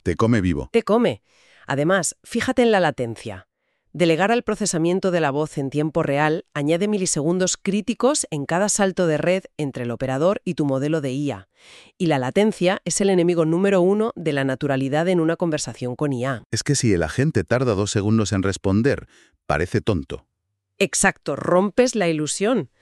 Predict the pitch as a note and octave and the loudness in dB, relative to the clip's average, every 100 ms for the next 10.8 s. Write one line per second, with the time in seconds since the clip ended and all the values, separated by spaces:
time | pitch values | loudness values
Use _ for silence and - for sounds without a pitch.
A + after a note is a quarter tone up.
0 | _ - - - G3+ F#3+ G3+ A3+ B3 - | _ -20 -12 -2 0 2 2 4 2 2
1 | B3 A3+ - A3+ - - F3+ F#3+ A#3 A3+ | 2 2 0 -2 -4 -10 -2 0 0 0
2 | G3 G#3+ G#3 F3 D3+ D3 E3 G#3+ F3 G#3 | 0 0 0 -2 -2 0 2 2 2 2
3 | A3 D3+ E3+ E3+ C#3 C#3 F3+ G3 C#4+ - | 0 0 -2 0 -2 -2 0 0 -2 -10
4 | - - F3 D#3+ B3+ G#3+ C4 G3+ D3+ C3+ | -20 -4 -2 2 4 4 2 0 -4 -6
5 | G#3 G#3+ B3+ - D3+ F3+ D3 A#3+ A#3+ D#3 | -6 -2 -4 -2 -4 -4 -6 -8 -8 -10
6 | B2 E3 E3+ F3 E3 D#3+ E3 D3+ F#3 G3 | -8 -4 -2 0 0 0 0 0 0 0
7 | E4 - _ _ _ - F#3 F#3+ A3 A3 | -2 -6 _ _ _ -2 -2 2 2 2
8 | G#3+ F#3+ F3+ G3 G3+ - F3+ D#3+ E3 F3+ | 2 2 4 2 0 0 0 0 2 2
9 | G#3 G3+ F3+ D#3 D3 D3+ A3 G#3+ D3+ E3 | 2 2 2 2 2 0 0 0 0 -4
10 | - F3 D3+ - C3 C3 C4+ | -2 0 0 -2 -6 -6 -8